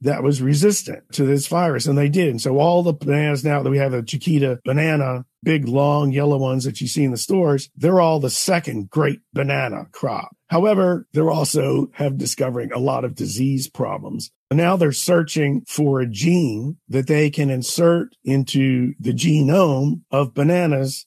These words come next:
that will make them resistant to the new viruses and new diseases that come about, so they won't have to be doused in pesticides. If we don't do this, it's entirely possible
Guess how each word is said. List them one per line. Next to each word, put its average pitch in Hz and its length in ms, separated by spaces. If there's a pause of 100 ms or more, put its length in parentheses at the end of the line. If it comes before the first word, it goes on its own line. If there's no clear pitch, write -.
that 147 260
will 147 140
make 156 320
them 143 320
resistant 135 880
to 156 100
the 143 140
new 147 240
viruses 131 1040
and 131 280
new 165 160
diseases 151 640
that 110 140
come 113 160
about, 107 520
so 170 200
they 151 160
won't 160 340
have 139 300
to 139 100
be 131 360
doused 131 520
in 120 160
pesticides. - 680 (240)
If 165 40
we 170 80
don't 208 280 (100)
do 233 220
this, 120 260
it's - 160
entirely 147 520
possible 143 760